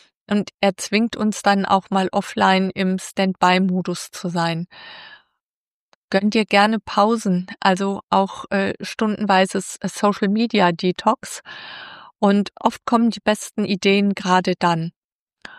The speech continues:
Und, äh, denk ruhig dran, der rückläufige Merkur führt uns zurück, um etwas Wertvolles abzuholen,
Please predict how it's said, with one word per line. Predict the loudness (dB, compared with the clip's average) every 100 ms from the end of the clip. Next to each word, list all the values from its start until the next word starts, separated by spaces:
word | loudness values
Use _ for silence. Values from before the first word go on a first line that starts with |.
| -20 _ _ _ 0
Und, | 0 0 -6 -2
äh, | 0 2 2 -2 _ _ _
denk | 0 0 -2 0
ruhig | 0 -2
dran, | 0 2 2 0
der | 0 0
rückläufige | 0 0 0 0 0 -2
Merkur | 2 4 4 2 0 0 0 -6
führt | -12 0 2 2
uns | 0 -2 -4
zurück, | -6 -2 -2 -2
um | -4 -2
etwas | -2 0 0 0 2
Wertvolles | 4 2 -2 0 2 2 0
abzuholen, | -4 -4 -6 -4 0 0 2